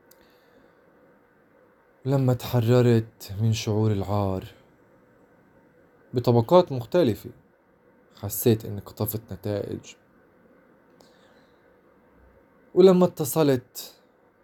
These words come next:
بربنا لأول مرة حسيت بوجوده، حسيت إنه جواتي، حسيت إنه في علاقة بتجمعنا، حسيت إني قطفت نتائج.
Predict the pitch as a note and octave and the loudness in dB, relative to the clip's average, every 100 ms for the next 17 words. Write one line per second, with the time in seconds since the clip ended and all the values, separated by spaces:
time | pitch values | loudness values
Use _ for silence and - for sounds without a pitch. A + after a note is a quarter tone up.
0 | A#2 A#2 B2+ A#2+ A2 A2 G#2+ A2+ A2 G#2+ | -4 2 2 2 0 -2 -2 -2 -2 -2
1 | G#2+ G#2+ G2 G2+ G2 _ _ _ _ _ | -4 -6 -6 -10 -12 _ _ _ _ _
2 | _ - A#2 A2+ - B2 A2+ A2+ _ A#2 | _ -12 -8 -8 -2 0 0 -6 _ -12
3 | G#2+ G#2+ G#2 G#2+ G#2 G2 G#2 A#2 A2+ A#2 | -6 -4 -4 -4 -6 -8 -12 -12 -8 -8
4 | A2+ A2 G#2+ G2+ G2+ G#2 G#2 G2 - G#2 | -6 -4 -4 -4 -4 -4 -4 -6 -12 -18
5 | A2+ _ _ _ _ _ _ _ - A2+ | -18 _ _ _ _ _ _ _ -8 -6
6 | B2 A#2+ A2+ B2+ G#2 A2+ C#3+ C#3+ G#2 - | -4 -2 -2 -2 0 0 0 -2 -12 -12
7 | G2 F#2+ G2+ F#2 F#2 F#2 - _ _ _ | -12 -10 -10 -10 -12 -14 -20 _ _ _
8 | _ _ - - A2 - G#2+ - G2 - | _ _ -14 -10 -6 -2 -2 -4 -14 -12
9 | G#2 G2+ G2+ F#2+ - F#2+ - - | -12 -12 -14 -16 -14 -14 -14 -18